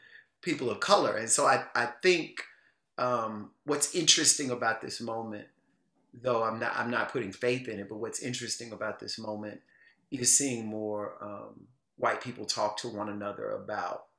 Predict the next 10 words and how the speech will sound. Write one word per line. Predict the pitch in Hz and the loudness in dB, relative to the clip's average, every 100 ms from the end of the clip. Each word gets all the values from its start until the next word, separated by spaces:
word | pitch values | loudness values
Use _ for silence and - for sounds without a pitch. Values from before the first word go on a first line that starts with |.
| _ _ _ _ _ _ | _ _ _ _ _ _
race, | 165 185 - - - - - - _ _ - | 2 2 2 -4 -4 -6 -10 -20 _ _ -6
uh, | 113 - | -6 2
in | 156 170 | 2 4
the | 143 | 8
same | - 175 139 127 113 113 | 10 10 8 4 0 -2
way | 139 151 127 - - - - _ _ _ _ _ _ _ _ 123 | 6 6 6 2 -10 -20 -20 _ _ _ _ _ _ _ _ -4
that | 131 123 | -2 0
that | 131 131 - | 2 2 2
conversation | 135 127 123 - 110 101 - 107 95 98 _ _ | 0 2 4 6 6 4 2 0 -6 -10 _ _
permeates | - 139 147 139 113 113 - - - - - | 0 0 2 2 2 -2 -2 2 2 0 -10